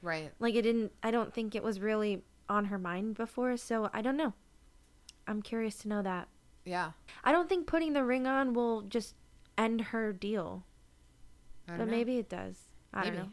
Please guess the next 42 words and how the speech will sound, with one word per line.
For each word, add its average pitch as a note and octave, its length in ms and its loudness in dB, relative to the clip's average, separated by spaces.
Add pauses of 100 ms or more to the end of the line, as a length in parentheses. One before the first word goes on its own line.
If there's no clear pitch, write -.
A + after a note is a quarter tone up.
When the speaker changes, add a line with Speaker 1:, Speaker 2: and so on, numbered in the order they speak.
(120)
Speaker 2:
It A3 100 -4
would A#3 120 -4
be A#3 120 -2
weird F#3 260 -4
if F#3 120 -10
it G3+ 100 -12
does. - 400 -12 (560)
Speaker 1:
It's - 140 -14
her E3+ 80 -8
dad's D3 640 -4
connection. F3 800 -8
I E3 100 -4
don't D3 120 -10
know. D#3+ 120 -14 (140)
We'll F3+ 140 -4
Speaker 2:
Yeah, C4+ 120 10
Speaker 1:
have A3 80 10
Speaker 2:
but A3+ 100 6
Speaker 1:
to A3+ 40 -2
Speaker 2:
you C4 140 4
Speaker 1:
see. - 60 -6
Speaker 2:
think C#4+ 240 0
in D4 120 4
all G#3 280 4
those A3 280 0
years G3 680 -4 (560)
she - 240 0
would A3 160 6
have G#3 220 2
probably G#3+ 320 2
put - 220 -8
the G#3 80 -2
ring G3 240 -2
on B3 360 -2
or G3+ 140 2
have F#3+ 180 0
worn F#3+ 200 -2
it A3+ 120 0
at A#3 140 -4
some B3+ 200 -4
point? C#4 440 -6
Speaker 1:
Right. E3 320 -6